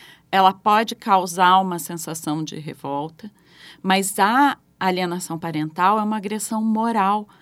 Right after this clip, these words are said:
que acompanha essa criança pro resto da vida. Então, enquanto a agressão física causa efeito quinze dias no máximo, uma agressão moral, verbal,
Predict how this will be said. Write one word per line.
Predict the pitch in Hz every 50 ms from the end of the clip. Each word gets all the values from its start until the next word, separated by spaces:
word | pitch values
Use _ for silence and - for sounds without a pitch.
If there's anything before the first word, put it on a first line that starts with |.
| _ _ _ _ _
que | -
acompanha | 226 220 - 233 226 220 - 240 240 247
essa | 240 - 233
criança | 233 - 214 220 226 226 - 226
pro | - - 226
resto | 226 220 214 220 226 240 233 - 226 196
da | 190 185
vida. | 165 165 165 156 - - 170 - _ _ _ _ _ _ _ _ _ _ _
Então, | - 202 196 196 226 214
enquanto | 214 220 226 247 247 247 269
a |
agressão | 254 220 240 233 233 - 226 214
física | 208 - - 220 202 190 - - 214
causa | 196 - 202 190 196 196 202
efeito | 202 196 - 202 196 202 202 - - _
quinze | - - 226 240 262 247 214 226 190
dias | 160 160 - 190 208 220 233 214 190 170 -
no | 180 175 175
máximo, | 180 180 180 175 185 202 214 214 - - - - 110 101 160 - _ _ _ - - - - _ _
uma | - 220 233 240 233 233
agressão | 226 214 226 208 214 202 - 226 202 208
moral, | 208 202 196 190 190 180 185 190 202 208 208 214
verbal, | 185 190 180 175 170 170 180 185 190 202 208